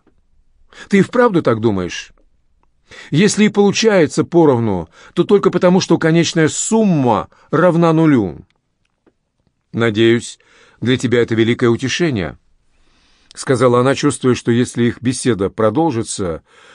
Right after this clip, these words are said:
то она по-настоящему разозлится. «Вовсе нет! Ты что, спятила?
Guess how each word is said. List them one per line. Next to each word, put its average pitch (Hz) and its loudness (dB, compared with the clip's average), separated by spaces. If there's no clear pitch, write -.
то 120 2
она 123 2
по-настоящему 117 -2
разозлится. 101 -4
«Вовсе 143 0
нет! 214 -2
Ты 196 2
что, 180 2
спятила? 117 -2